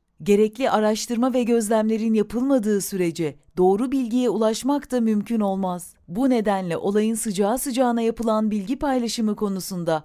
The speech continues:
her zaman şüphe içinde olarak bilgilerin kesinleşmesini beklemelisiniz. Gerekli kurumların verileri incelemesi ve uygun sonuçlara ulaşması zaman almaktadır.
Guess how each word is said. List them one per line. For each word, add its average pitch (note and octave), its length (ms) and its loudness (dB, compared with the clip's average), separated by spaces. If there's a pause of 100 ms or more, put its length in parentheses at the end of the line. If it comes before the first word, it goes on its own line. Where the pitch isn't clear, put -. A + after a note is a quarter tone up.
(140)
her A3+ 280 0
zaman A3+ 360 2
şüphe A#3 340 -4
içinde G#3+ 340 0
olarak E3+ 480 0
bilgilerin G#3+ 540 -2
kesinleşmesini G#3 920 -4
beklemelisiniz. F3 920 -8 (160)
Gerekli C4+ 400 0
kurumların C#4 640 0
verileri B3 440 2
incelemesi A3 800 0
ve A3 200 2
uygun F#3+ 340 -4
sonuçlara A#3+ 560 0
ulaşması G3+ 680 -4
zaman G3 300 -2
almaktadır. F3 720 -4